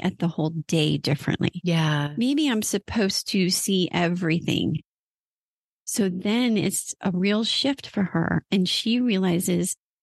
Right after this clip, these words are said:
Speaker 1: "Whoa, look at this relationship with my daughter. Look at
Speaker 2: Mm.
Speaker 1: this relationship with my son.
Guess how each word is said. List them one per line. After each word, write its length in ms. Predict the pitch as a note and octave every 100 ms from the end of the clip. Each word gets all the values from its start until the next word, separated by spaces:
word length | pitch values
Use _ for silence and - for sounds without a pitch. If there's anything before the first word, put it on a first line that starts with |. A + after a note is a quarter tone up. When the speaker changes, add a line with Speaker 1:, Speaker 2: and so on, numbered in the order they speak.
| _ _ _ _ _ -
Speaker 1:
"Whoa, 280 | G#3+ G3+ F3+
look 220 | F#3 A#3+
at 100 | C#4+
this 200 | B3 A3+
relationship 640 | G#3+ F#3 F#3+ F3+ F#3+ E3 -
with 160 | E3 -
my 100 | D3
daughter. 480 | E3+ A3 A3 E3 -
Look 640 | D#3 D#3+ D3+ D3 D3 C#3+
at 80 | C3+
Speaker 2:
Mm. 20 |
Speaker 1:
this 180 | C3 -
relationship 560 | A#2+ G#2+ - G#3+ G#3+ G3
with 160 | F#3+ F#3+
my 140 | E3+
son. 280 | - A#3+